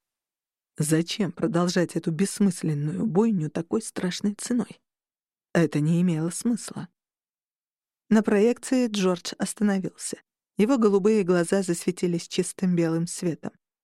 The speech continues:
Он поднял правую руку, его пальцы заострились, как когти. Я не мог этого понять, потому отправился на Нексус.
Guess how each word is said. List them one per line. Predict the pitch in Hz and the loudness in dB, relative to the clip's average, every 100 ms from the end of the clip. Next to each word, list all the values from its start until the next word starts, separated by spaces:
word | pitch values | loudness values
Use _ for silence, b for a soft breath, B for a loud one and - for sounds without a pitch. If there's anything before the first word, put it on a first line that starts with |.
| _ - | _ 0
Он | 196 | 2
поднял | 190 185 170 175 | 4 2 2 0
правую | - 185 170 170 165 | 2 2 2 2 0
руку, | 180 196 202 214 _ _ - | 0 -2 -4 -6 _ _ 0
его | 202 196 | 2 2
пальцы | 190 202 214 - 233 | 0 -2 -2 0 2
заострились, | 196 160 - 175 170 165 - | 2 0 -2 -2 -2 -2 -6
как | - 185 - | -8 -8 -6
когти. | 165 - - - _ _ _ _ _ _ _ _ _ _ _ _ _ - | -8 -8 -14 -16 _ _ _ _ _ _ _ _ _ _ _ _ _ -2
Я | 165 160 | 2 4
не | 160 196 | 4 4
мог | 220 151 | 4 0
этого | 156 151 160 | -4 -6 -8
понять, | - - - - - - _ _ _ _ | -6 -6 -6 -8 -10 -18 _ _ _ _
потому | 202 185 165 170 | -2 0 0 0
отправился | 254 - 165 151 175 - - 170 - _ - | -2 -2 -2 -2 -4 -6 -6 -8 -8 _ -2
на | 190 | 0
Нексус. | 160 170 - - - - | 0 -6 -10 -14 -14 -16